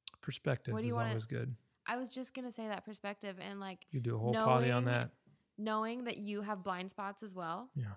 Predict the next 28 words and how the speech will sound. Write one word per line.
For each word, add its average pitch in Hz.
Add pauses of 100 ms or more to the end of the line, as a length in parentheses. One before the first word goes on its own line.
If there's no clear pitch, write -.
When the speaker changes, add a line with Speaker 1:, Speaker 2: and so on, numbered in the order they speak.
(140)
Speaker 2:
in 208
friendships, 220
just 202
like 190
I 156
know 180
I 185
do, 269 (540)
and, 208
like, 208
accepting 196
the 202
fact 180
that 190
sometimes 190
your 185
friends 180
are 185
gonna 190
have 185
some 196
blind 190
spots -
too. 226 (400)
Speaker 1:
Take 185
stock 220
in 139
yourself 123